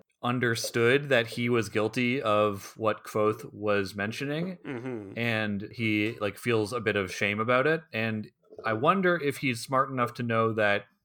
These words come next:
Speaker 1: Kvothe was, like, letting him off easy, and he's, you know, starting to respect Kvothe a little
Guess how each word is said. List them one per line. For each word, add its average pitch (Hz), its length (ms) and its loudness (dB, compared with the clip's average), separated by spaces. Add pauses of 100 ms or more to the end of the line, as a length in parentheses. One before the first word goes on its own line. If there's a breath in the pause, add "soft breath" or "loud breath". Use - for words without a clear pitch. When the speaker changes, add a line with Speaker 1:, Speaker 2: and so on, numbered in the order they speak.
Speaker 1:
Kvothe 113 360 4
was, 110 120 -2
like, 101 220 0
letting 101 240 2
him 104 140 -2
off 98 200 2
easy, 123 440 -2
and 107 100 -2
he's, 107 320 -6 (140)
you 101 80 -6
know, 95 80 -4
starting 110 260 -4
to 104 80 -4
respect 101 400 -4
Kvothe 101 180 2
a 104 60 -4
little 98 80 -4